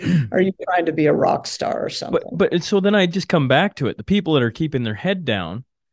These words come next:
Speaker 1: um, because they always, a-, and who knows, maybe it,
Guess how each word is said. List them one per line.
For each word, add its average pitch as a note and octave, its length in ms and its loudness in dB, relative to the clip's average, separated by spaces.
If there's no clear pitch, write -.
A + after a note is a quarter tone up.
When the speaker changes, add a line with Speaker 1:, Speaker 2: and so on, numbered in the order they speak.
Speaker 1:
um, A#2 400 0
because D3+ 280 0
they D#3 100 2
always, E3 260 2
a-, - 180 -4
and D3 140 0
who F3+ 160 0
knows, A2 240 0
maybe B2+ 300 -2
it, - 180 -8